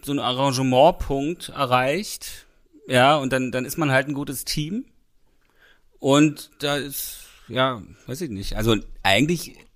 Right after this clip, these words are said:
wäre das natürlich der beste, äh, die beste Konstellation oder die beste Situation,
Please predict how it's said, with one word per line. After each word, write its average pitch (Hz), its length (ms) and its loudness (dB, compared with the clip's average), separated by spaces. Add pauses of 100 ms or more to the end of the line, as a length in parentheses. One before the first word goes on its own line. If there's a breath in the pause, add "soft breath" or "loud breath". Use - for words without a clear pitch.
(480)
wäre 120 280 2
das 131 180 0
natürlich 139 260 -4
der 139 100 0
beste, 127 640 -4
äh, 120 140 -10
die 117 120 -10
beste 120 360 -4
Konstellation 123 760 -2
oder 120 120 -2
die 110 60 -2
beste 110 260 -6
Situation, 117 420 -6